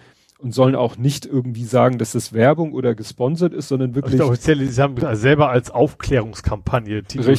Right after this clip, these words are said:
Speaker 1: Richtig.
Speaker 2: oder irgendwie sowas, ne? Ja.
Speaker 1: Ja, und, und dann kam eben raus,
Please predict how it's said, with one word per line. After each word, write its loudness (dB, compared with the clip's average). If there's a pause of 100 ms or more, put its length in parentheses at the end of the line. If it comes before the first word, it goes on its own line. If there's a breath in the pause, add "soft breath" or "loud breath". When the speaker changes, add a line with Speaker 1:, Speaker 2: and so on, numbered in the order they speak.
Speaker 1:
Richtig. -2
Speaker 2:
oder -4
irgendwie -8
sowas, -8
ne? -8
Ja. -2
Speaker 1:
Ja, 2 (180)
und, -4
und -4
dann 4
kam 2
eben -2
raus, 0